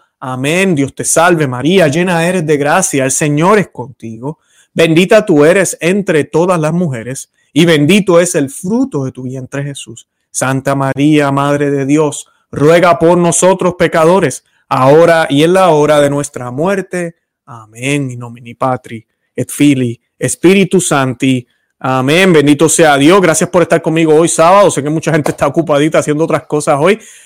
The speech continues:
pero ya tenemos casi trescientas personas conectadas en pe-, en,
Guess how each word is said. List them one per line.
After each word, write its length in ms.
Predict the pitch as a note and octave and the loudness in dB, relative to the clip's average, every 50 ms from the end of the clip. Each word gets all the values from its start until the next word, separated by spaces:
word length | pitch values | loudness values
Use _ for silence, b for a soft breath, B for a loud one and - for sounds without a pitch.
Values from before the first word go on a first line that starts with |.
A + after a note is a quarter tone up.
| B B | B B
pero 200 | - C#3+ C#3+ C#3+ | -2 0 2 4
ya 160 | D3 D3 D3 | 4 2 2
tenemos 300 | D3+ E3 F3 F3 F3+ E3 - | 4 2 2 4 2 0 2
casi 260 | F3+ E3 - F#3 D3+ | 2 2 2 2 -2
trescientas 440 | D3 C#3+ C#3 - D#3+ D#3 - E3+ - | -2 -2 -4 -4 -6 -4 -4 -6 -2
personas 340 | - D#3 C#3+ D#3+ E3 D#3+ | -2 -2 -2 -2 -6 -6
conectadas 480 | - - D#3 D3 C#3 - - D#3+ E3 D#3+ | -4 -4 -6 -6 -4 -2 0 0 2 2
en 60 | D3 | -2
pe-, 280 | - - C#3+ C#3+ D3 D3 | -2 -2 -2 -2 -2 -4
en, 160 | C3+ C3 - | -6 -8 -10